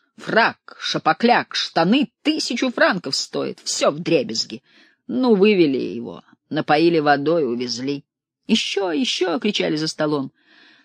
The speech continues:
В это время уже горничная в белом фартуке обносила осетрины. Звенело сильней, уже слышались голоса, но мне мучительно хотелось знать про Париж,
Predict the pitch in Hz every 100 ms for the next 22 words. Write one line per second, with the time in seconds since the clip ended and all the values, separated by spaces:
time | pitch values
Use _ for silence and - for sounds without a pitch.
0 | _ 165 233 311 330 330 277 262 175 208
1 | 220 208 202 - 185 180 156 160 151 147
2 | - 202 240 - - 147 135 131 - 139
3 | 151 143 135 - - - 120 117 113 131
4 | _ _ _ _ _ _ - - 123 170
5 | 165 151 143 - 139 131 156 233 247 240
6 | _ _ _ _ _ _ - 139 131 131
7 | 131 117 120 - 123 117 - 170 233 -
8 | _ _ _ _ _ _ _ - 147 214
9 | 226 - 247 240 233 220 233 226 185 196
10 | 196 202 175 180 175 165 - -